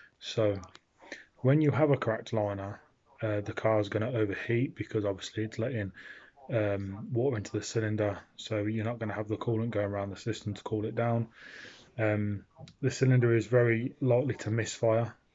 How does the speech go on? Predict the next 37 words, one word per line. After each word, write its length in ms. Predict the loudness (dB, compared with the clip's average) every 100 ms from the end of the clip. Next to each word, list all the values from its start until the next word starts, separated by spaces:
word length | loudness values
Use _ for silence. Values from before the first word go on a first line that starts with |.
| _ -4
uh, 240 | -2 -2
because 560 | -2 -4 0 0 0 -4
it 140 | -4 0
will, 200 | 0 -2 -10 -18 _
um, 420 | -2 -2 -2 -6 -10 -16 -16 -20 _ _
knock 140 | -2 0
the 100 | -4
spark 460 | 2 2 2 2
out, 220 | 2 0 -2 _ _ _
uh, 60 | -4
and 380 | -2 -2 -4 -6
this 160 | -4
will 100 | -4
cause 360 | -2 0 0 0
the, 360 | -2 -2 -2 -2
uh, 160 | -2
the 100 | -4
cylinder 400 | -4 -2 -2 -4
to, 320 | -4 -4 -4 -6
to 120 | -6
go 140 | -4 -2
down, 380 | 0 0 -2 -6 _ _ _ _ _ _ -20 -18
so 140 | -6 -4
it'll 140 | -2
be, 320 | -2 -4 -2
uh, 140 | -2 0
running 360 | 0 0 -2
lumpy, 460 | -4 -4 -2 -4 -4 -14 -20 -18 -18 -20 -20 -20 -10
and 140 | -4 0
you'll 120 | 4
most 280 | 4 4 2
likely 220 | 0 0
hear 340 | 0 0 2
it 100 | 0
as 120 | -2 0
well. 280 | 0 0 -6 -14 -10 -2
Um, 520 | 0 2 0 -2